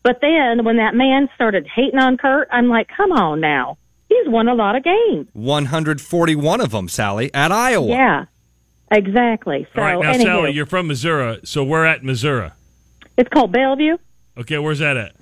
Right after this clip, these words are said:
Speaker 1: It's about, well, if you drive south from here, you're gonna go, well, the easy, well, I don't need to give the directions.
Speaker 3: Okay, hold on. Are, are you north of Joplin or south of Joplin?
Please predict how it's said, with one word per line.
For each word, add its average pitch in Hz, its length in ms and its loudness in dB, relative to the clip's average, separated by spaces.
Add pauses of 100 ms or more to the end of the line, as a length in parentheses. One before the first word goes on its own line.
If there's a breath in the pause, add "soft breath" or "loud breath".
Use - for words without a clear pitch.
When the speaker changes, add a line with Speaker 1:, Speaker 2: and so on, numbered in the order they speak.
(580)
Speaker 1:
It's 247 180 2
about, 269 640 0
well, 254 300 2
if 226 100 -6
you 254 100 2
drive 233 260 0 (160)
south 247 360 0 (600)
from 262 160 2
here, 208 460 2 (420)
you're 226 120 2
gonna 240 160 2
go, 214 360 0 (220)
well, 240 240 0
the 240 80 -2
easy, 277 340 0
well, 220 200 0
I 277 160 2
don't 233 180 0
need 226 80 2
to 180 60 -6
give 180 160 -2
the 165 80 -2
directions. 160 420 -2
Speaker 3:
Okay, 170 100 -8
hold 185 160 -2
on. 170 60 -2
Are, 147 220 -6
are 135 40 -4
you 185 400 -4 (240 soft breath)
north 180 800 -2
of 156 200 -8
Joplin 190 560 -2
or 156 80 -4
south 156 360 -2
of 127 60 -6
Joplin? 98 460 -8